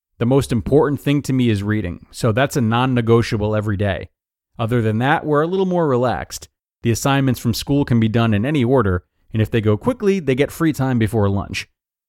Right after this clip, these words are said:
I'm not planning on supplementing what they're already doing for distance learning. After all, they're still learning throughout the day with piano, chores, cooking, helping the family, puzzles and games, coloring,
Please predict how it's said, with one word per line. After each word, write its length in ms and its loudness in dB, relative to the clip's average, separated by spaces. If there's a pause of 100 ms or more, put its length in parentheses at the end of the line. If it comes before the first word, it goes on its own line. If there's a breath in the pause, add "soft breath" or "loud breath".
(180)
I'm 140 -4
not 200 0
planning 320 -2
on 140 -2
supplementing 640 0
what 140 0
they're 140 4
already 300 4
doing 300 2
for 160 -2
distance 420 -4
learning. 340 -6 (440)
After 320 2
all, 160 4
they're 160 0
still 320 0
learning 320 4
throughout 340 2
the 80 -4
day 300 0
with 240 -10
piano, 420 0
chores, 640 -2
cooking, 400 -2 (220)
helping 300 0
the 60 -2
family, 540 -2 (260)
puzzles 500 0
and 140 -2
games, 440 2 (260)
coloring, 540 0